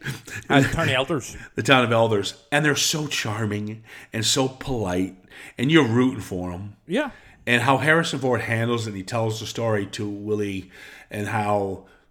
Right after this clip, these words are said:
Speaker 2: they've taken their children and they've taken that statue. And now their statues, their beliefs is so powerful in that statue that the running water, the food's dried up, everything's gone to shit because they stole their statue, uh, Mola Ram.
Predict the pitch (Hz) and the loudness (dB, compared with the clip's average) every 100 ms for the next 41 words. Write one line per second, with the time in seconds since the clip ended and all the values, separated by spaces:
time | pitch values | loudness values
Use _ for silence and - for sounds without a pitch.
0 | _ 104 98 113 104 104 98 95 - 110 | _ -8 -2 0 0 0 -4 -2 2 4
1 | 110 113 104 101 98 92 - 98 107 104 | 4 2 0 -2 -4 -4 -2 -2 -2 -4
2 | 101 - 131 127 127 101 90 85 98 95 | -4 -2 0 0 0 -2 -4 -6 -8 -6
3 | 101 - 120 110 110 104 92 104 98 98 | -4 -2 0 0 -2 -4 -4 -4 -4 -2
4 | 107 104 92 - - - - - 98 90 | 0 0 -2 -6 -8 -16 -18 -6 -4 -2
5 | - - - - 120 113 - 113 117 113 | -4 -6 -6 -4 -2 -2 0 0 0 0
6 | 95 95 - 101 90 - 92 92 - - | -2 -2 -2 -2 -4 -4 -4 -4 -12 -20
7 | _ 98 104 95 104 104 101 92 92 95 | _ -10 -8 -6 -2 0 2 0 -2 -4
8 | 101 101 98 95 - 101 98 92 101 98 | -4 -4 -6 -8 0 0 2 0 -2 0
9 | 101 98 95 107 107 101 95 101 95 85 | 0 0 -4 -2 0 0 0 -2 -4 -4
10 | - 117 104 - - 104 - 101 90 98 | -2 2 2 2 -10 -16 -6 -6 -2 -4
11 | 92 - 95 90 87 - 104 101 - 92 | -4 -6 -6 -6 -10 -4 -2 -2 -2 -4
12 | 87 87 87 90 98 95 92 90 85 | -6 -8 -8 -6 -6 -6 -2 -2 -2